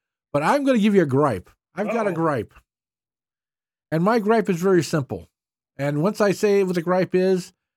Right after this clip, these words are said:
Speaker 1: you're going to agree. Where are all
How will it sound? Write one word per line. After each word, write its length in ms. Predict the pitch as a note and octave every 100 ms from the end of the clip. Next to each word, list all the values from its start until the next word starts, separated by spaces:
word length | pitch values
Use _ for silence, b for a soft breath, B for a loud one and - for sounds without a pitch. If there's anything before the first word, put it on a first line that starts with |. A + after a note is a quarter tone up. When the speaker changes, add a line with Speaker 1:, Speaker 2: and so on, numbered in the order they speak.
| _ -
Speaker 1:
you're 140 | E3
going 240 | E3+ E3
to 100 | D#3
agree. 460 | C#3 B2+ A2+ F2 D#2 _ _ _ _ _ _ _ _ _ _ _ _ _ _ _ _ _ -
Where 520 | D3 G3 A#3 C#4+ - _ _ C3+
are 160 | C#3+
all 400 | E3 F#3 G3 G#3+